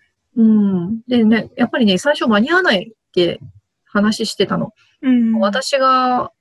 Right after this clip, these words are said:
Speaker 2: その前の週の火曜日に休んだ時には、
Speaker 1: うん。
Speaker 2: まだ全然ね、清書が始まってなくて、
Speaker 1: うん。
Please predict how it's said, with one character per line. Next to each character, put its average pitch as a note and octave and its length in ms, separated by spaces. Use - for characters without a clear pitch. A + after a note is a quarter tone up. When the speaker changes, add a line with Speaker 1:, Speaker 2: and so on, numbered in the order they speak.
Speaker 2:
そ A#3 180
の A3 160
前 A#3+ 220
の C4 100
週 C4+ 200
の G3 120
火 G3+ 140
曜 G3+ 140
日 F#3 80
に E3+ 120
休 F3+ 280
ん G#3+ 40
だ F#3 100
時 F3 260
に F3 140
は、 G3+ 300
Speaker 1:
う A3+ 40
ん。 G#3 120
Speaker 2:
ま A#3+ 80
だ G#3 100
全 A#3+ 260
然 B3+ 420
ね、 A3+ 140
清 A3+ 200
書 A3+ 180
が G#3+ 220
始 G#3+ 220
ま G#3+ 100
っ G#3 40
て G#3 100
な G#3 120
く E3+ 140
て、 F#3 420
Speaker 1:
う A3+ 40
ん。 G3 180